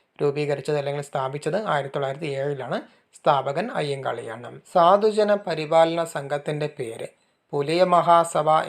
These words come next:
എന്നാക്കിയ വർഷം എന്നറിയപ്പെടുന്നത് ആയിരത്തി തൊള്ളായിരത്തി മുപ്പത്തി എട്ടിലാണ്.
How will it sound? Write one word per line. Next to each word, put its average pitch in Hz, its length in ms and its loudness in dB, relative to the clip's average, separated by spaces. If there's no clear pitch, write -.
എന്നാക്കിയ 143 600 -2
വർഷം 147 460 0
എന്നറിയപ്പെടുന്നത് 131 720 -8
ആയിരത്തി 139 380 -4
തൊള്ളായിരത്തി 127 400 -6
മുപ്പത്തി - 480 -12
എട്ടിലാണ്. 113 460 -12